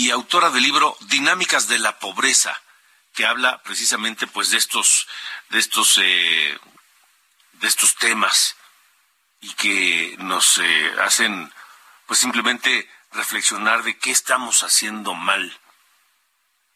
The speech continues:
Hace un momento, eh, en la producción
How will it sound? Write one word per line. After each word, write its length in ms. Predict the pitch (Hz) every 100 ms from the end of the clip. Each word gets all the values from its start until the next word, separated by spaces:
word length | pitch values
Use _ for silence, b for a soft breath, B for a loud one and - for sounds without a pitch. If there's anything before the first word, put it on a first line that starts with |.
| _ _ _ _ _ _ _ _ 131
Hace 160 | 120
un 60 | 127
momento, 420 | 113 120 123 117 B B B B B _ _ _
eh, 560 | 113 104 101 95 87 87 - _ _ -
en 100 | 101
la 80 | 98
producción 800 | 95 95 - 113 110 107 107